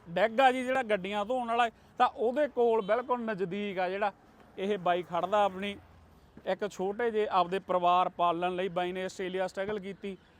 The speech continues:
ਉੱਥੇ ਬਾਈ ਕੁਛ ਕਾਰਨਾਂ ਕਰਕੇ ਬਾਈ ਨੂੰ ਇੰਡੀਆ ਵਾਪਸ ਆਉਣਾ ਪੈ ਗਿਆ। ਪਰ ਬਾਈ ਦਾ ਮੈਨੂੰ ਆਹ ਜਿਹੜਾ ਸਿਸਟਮ ਆ ਯਾਰ ਬਿਸਕੁਟਾਂ ਵਾਲਾ, ਭੱਠ ਪਕਾਉਣ ਵਾਲਾ, ਜਿਹੜੇ ਜਿਹਦੇ 'ਚ ਬਿਸਕੁਟ ਪੱਕਦੇ ਆ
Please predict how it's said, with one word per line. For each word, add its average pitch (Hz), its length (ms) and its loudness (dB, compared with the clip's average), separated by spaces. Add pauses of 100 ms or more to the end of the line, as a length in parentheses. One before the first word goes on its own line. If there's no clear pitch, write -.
(200)
ਉੱਥੇ 214 280 0
ਬਾਈ 220 240 4
ਕੁਛ 208 280 -4
ਕਾਰਨਾਂ 208 480 6
ਕਰਕੇ 190 560 0 (280)
ਬਾਈ 202 220 4
ਨੂੰ 226 140 -6
ਇੰਡੀਆ 220 220 2
ਵਾਪਸ 196 420 2
ਆਉਣਾ 208 280 0
ਪੈ 196 240 0
ਗਿਆ। 214 200 2 (340)
ਪਰ 247 140 8
ਬਾਈ 220 240 6
ਦਾ 240 100 4
ਮੈਨੂੰ 240 300 -4
ਆਹ 254 360 6 (560)
ਜਿਹੜਾ 208 280 4
ਸਿਸਟਮ 208 500 -2
ਆ 202 100 4
ਯਾਰ 220 180 2 (100)
ਬਿਸਕੁਟਾਂ 185 480 0
ਵਾਲਾ, 190 160 0
ਭੱਠ 240 440 -2
ਪਕਾਉਣ 185 500 -2
ਵਾਲਾ, 170 180 2
ਜਿਹੜੇ 196 120 -2
ਜਿਹਦੇ 214 220 -4
'ਚ - 20 -10
ਬਿਸਕੁਟ 180 440 -2
ਪੱਕਦੇ 151 460 -6
ਆ 139 40 -10